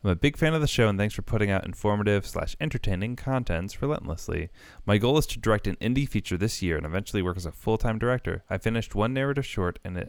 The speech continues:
am in post on another short. I learned to make films by making short docs and podcasts like yours." Hey, awesome. Thanks, man. "I recently launched a portfolio site showcasing my work, and I'm working in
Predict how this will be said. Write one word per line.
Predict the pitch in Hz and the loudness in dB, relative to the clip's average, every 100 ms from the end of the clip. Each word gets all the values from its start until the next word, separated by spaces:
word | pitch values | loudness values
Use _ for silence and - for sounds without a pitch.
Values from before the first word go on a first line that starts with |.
| - | -8
am | 87 85 | -8 -8
in | - 90 | -8 -10
post | - - 123 101 - | -4 0 2 0 -2
on | 87 | -4
another | 90 90 80 | -2 -2 -2
short. | - - - - - - - - | -4 -8 -10 -14 -20 -20 -10 0
I | |
learned | 92 117 | 2 2
to | 123 | 2
make | 127 123 | 0 0
films | 120 104 - | -2 -2 -2
by | 85 | -4
making | 85 95 107 | -2 -2 -4
short | 92 101 90 | -2 -2 0
docs | 87 85 - - | 0 0 -4 -10
and | - - | -12 -8
podcasts | - 87 - 87 82 - - | -4 -4 -2 -2 -2 -4 -8
like | 85 | -6
yours." | 113 135 - - - | -4 -4 -6 -14 -10
Hey, | 147 139 | -6 -6
awesome. | - 117 - - - - | -6 -8 -10 -16 -18 -12
Thanks, | 123 - | -12 -12
man. | 120 - - - | -14 -16 -16 2
"I | 107 | 6
recently | 117 - 143 | 6 4 0
launched | 143 123 - | 2 0 -2
a | |
portfolio | - - - 131 131 95 | -2 -2 2 2 4 2
site | 98 85 | 0 -2
showcasing | 98 - 95 87 | -4 -4 -4 -4
my | 85 | -2
work, | 92 113 - | 0 0 -4
and | 90 | -8
I'm | 85 | -4
working | 85 107 110 101 | -2 -2 -4 -6
in | - 98 | -6 -6